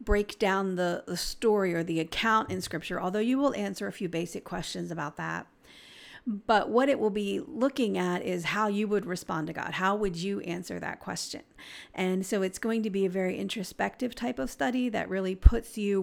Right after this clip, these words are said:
right into the Scripture passage. And, um, and there'll be some, some helps along the way that will give you to kinda help you dig into that and do this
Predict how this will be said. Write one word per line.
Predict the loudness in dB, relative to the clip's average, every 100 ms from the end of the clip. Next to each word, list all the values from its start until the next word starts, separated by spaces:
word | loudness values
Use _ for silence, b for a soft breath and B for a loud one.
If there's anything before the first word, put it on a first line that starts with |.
| 0
right | 0 0 -4 -4
into | -4 -4 -4 -4 -4
the | -4
Scripture | -6 -8 -6 -8
passage. | -8 -4 -4 -6 -10 -10 -10 -14 B B B B -6
And, | -2 0 0
um, | 0 0 0
and | 0
there'll | 0 0
be | 0
some, | -2 -2 -2 -2 -6 -8
some | -6 -4
helps | -2 -2 -2 -4
along | -2 0
the | 0
way | -2 -2
that | -4
will | -4
give | -4 -2
you | 0 0
to | -4 -6
kinda | -8 -4 -4
help | -4 -4
you | -6
dig | -4 -2
into | -2 -2
that | -2 -2
and | -2 -2
do | -2
this | -2 -4 -6